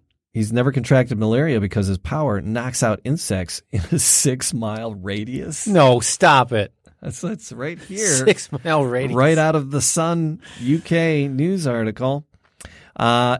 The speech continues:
Speaker 1: if true, it would make his fallout zone larger than that of <laughs> an atomic bomb, larger than the atomic bomb that struck Hiroshima.
Speaker 2: How did, <sighs> this is, this is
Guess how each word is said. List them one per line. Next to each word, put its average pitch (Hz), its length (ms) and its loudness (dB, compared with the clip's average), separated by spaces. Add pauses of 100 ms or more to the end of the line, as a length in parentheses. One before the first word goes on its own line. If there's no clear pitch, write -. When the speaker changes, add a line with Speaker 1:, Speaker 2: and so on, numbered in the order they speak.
Speaker 1:
if 165 200 4
true, 151 560 2
it 123 100 0
would 131 240 -2
make 135 400 0
his 123 240 -2
fallout 147 560 2
zone 113 520 -2
larger 147 440 0
than 147 220 -2
that 104 320 -2
of 107 160 -4
<laughs> 117 200 -4
an 156 60 6
atomic 135 580 0
bomb, 104 520 -4 (340)
larger 139 320 6
than 135 160 4
the 120 140 2
atomic 120 340 -2 (160)
bomb 107 320 -2
that 98 160 -6
struck 104 320 -8
Hiroshima. 104 420 -8
Speaker 2:
How 170 140 6
did, 165 240 0
<sighs> - 460 -8
this 175 240 0
is, 143 140 -4
this 170 220 -4
is - 300 -6